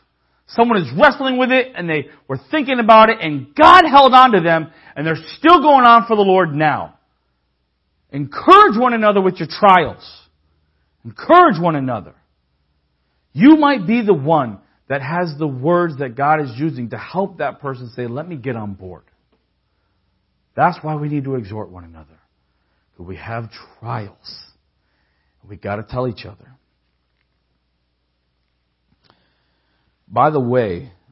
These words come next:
I will say this. It's not really a sidebar. I just love the story. As I was looking through this, there are certain things in our life that God puts that are just, uh,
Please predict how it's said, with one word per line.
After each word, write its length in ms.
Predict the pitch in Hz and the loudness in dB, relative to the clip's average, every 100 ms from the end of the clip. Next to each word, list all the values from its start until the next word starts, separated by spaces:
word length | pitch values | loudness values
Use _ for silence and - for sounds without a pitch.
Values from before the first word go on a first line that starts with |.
| _ 110 | _ -14
I 80 | |
will 220 | 110 135 143 | -6 -4 -4
say 300 | - 123 107 | -6 -6 -6
this. 420 | 113 92 - _ | -6 -8 -10 _
It's 160 | 117 185 | -14 -6
not 200 | - 139 | -4 -2
really 200 | 127 104 | -2 -4
a 40 | |
sidebar. 540 | - 120 123 101 95 | -6 -4 -2 -4 -6
I 60 | 95 | -6
just 220 | 101 101 | -8 -12
love 220 | 104 117 | -10 -10
the 80 | 104 | -10
story. 640 | - - 127 117 92 76 _ _ _ _ _ _ _ _ _ _ _ _ _ _ _ | -18 -12 -8 -8 -10 -16 _ _ _ _ _ _ _ _ _ _ _ _ _ _ _
As 120 | 113 117 | -10 -6
I 60 | |
was 140 | 107 104 | -6 -6
looking 300 | 139 147 110 | -6 -6 -8
through 160 | 104 | -10
this, 200 | 101 98 101 | -10 -10 -8
there 140 | 123 | -8
are 60 | 120 | -8
certain 400 | - 170 196 135 | -8 -8 -8 -10
things 240 | 139 123 | -10 -10
in 80 | 117 | -10
our 140 | 110 | -8
life 240 | 110 107 104 | -8 -10 -12
that 180 | 92 | -14
God 320 | 104 104 98 - | -10 -10 -10 -16
puts 400 | - 98 90 - _ | -14 -14 -14 -20 _
that 120 | 104 | -14
are 120 | 95 | -14
just, 600 | 87 - 113 131 - - _ _ _ _ _ _ _ _ _ | -14 -12 -8 -8 -10 -20 _ _ _ _ _ _ _ _ _
uh, 280 | 95 87 | -14 -14